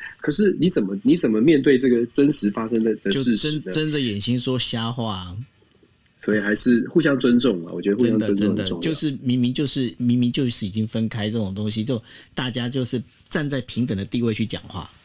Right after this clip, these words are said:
Speaker 2: 对不对？
Speaker 1: 对啊，就是其-，互相尊重才，才，才可以讨论一下未来你们想要怎么样，我们想要怎么样嘛。对。
Speaker 2: 对，没错，说得好。那这个部分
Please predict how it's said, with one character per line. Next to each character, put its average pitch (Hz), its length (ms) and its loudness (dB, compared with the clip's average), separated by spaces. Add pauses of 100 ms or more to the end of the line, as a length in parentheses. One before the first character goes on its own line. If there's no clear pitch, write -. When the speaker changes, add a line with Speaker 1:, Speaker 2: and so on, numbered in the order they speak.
(100)
Speaker 2:
对 113 100 -2
不 101 60 -6
对？ 95 160 -6 (920)
Speaker 1:
对 113 220 6
啊， 98 260 2
就 190 120 6
是 220 160 2
其-， - 160 -2
互 214 180 4
相 196 180 6
尊 196 220 6
重 180 180 6
才， 117 360 4
才， 135 320 2
才 143 200 -2
可 180 120 4
以 156 100 6
讨 90 180 -6
论 127 160 6
一 120 60 6
下 117 140 2
未 127 180 4
来 95 240 2
你 98 100 -2
们 101 140 2
想 101 160 -2
要 104 100 0
怎 98 140 -2
么 85 80 -6
样， 98 220 0
我 85 100 -2
们 104 160 2
想 - 100 -4 (140)
要 95 160 -8
怎 87 140 -16
么 - 80 -20
样 175 240 -6
嘛。 - 60 -20 (120)
对。 - 120 -4
Speaker 2:
对， 95 240 -6 (120)
没 95 140 -10
错， 95 280 -8 (460)
说 113 180 -4
得 107 120 -6
好。 110 340 -14
那 104 280 -4
这 - 140 -8
个 113 120 -4
部 110 180 -6
分 101 400 -6